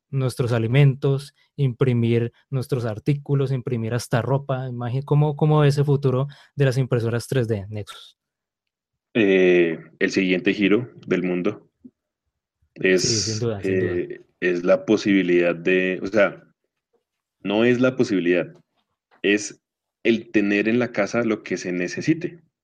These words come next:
Speaker 2: Se necesita comida, pues tengo tres tanques con sal, azúcar y agua, qué sé yo, me lo estoy inventando. Y necesito, quiero comerme una hamburguesa, entonces presiono un botón y la hamburguesa está ahí.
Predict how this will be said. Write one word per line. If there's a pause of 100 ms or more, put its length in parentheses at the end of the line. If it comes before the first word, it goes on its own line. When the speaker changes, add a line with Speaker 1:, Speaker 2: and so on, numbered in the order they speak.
(360)
Speaker 2:
Se
necesita
comida, (720)
pues
tengo
tres
tanques
con (640)
sal,
azúcar
y
agua,
qué
sé
yo, (120)
me
lo
estoy
inventando. (1160)
Y
necesito,
quiero
comerme
una
hamburguesa,
entonces
presiono
un
botón (300)
y
la
hamburguesa
está
ahí.